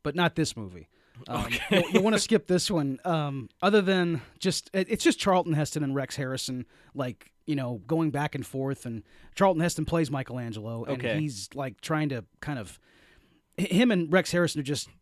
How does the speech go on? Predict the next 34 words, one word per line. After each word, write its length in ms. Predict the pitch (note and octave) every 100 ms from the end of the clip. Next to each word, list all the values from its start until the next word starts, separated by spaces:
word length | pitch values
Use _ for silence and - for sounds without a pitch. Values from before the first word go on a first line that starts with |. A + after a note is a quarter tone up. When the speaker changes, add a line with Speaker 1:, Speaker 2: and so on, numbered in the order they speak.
| _ D3+
Speaker 1:
real 340 | D#3 C4 F3+
hams 420 | C3 D3 B2+ A#2
in 60 | B2
the 80 | A#2+
movie, 380 | A#2+ A2+ B2
and, 180 | C#3 C#3+
and, 340 | C#3+ D3 C3+ - -
you 80 | D#3
know, 240 | C3+ C3 -
like 140 | C4+ -
Charlton 300 | F#3+ D3+ D3
Heston 240 | C3+ C#3+
always 260 | B2+ A#2 A#2+
is. 260 | G#2 - _ -
Speaker 2:
Okay. 360 | C3+ B2 A2 B2
Speaker 1:
But 280 | F3 D#3 _ _ -
th-, 140 | F3 F3
there 160 | F#3 G#3+
is 140 | E3
one 320 | D#3 G3 A#3+
really 220 | A3 G#3+
cool 200 | F#3 G3+
thing 220 | F3 F#3 E3+
that's 160 | -
worth 240 | B2+ F3 F#3
everybody's 340 | E3+ D#3+ D3
time 280 | - D#3+ E3
that's 160 | B2+ E3
only 160 | F3+
about 200 | D#3+ C3+
fifteen 420 | - E3+ - D#3
minutes, 260 | D#3 E3 -
unfortunately, 720 | B2 - B2 - A#2 G#2 A#2+ _ - _ -
is 400 | D#3+ D#3 C3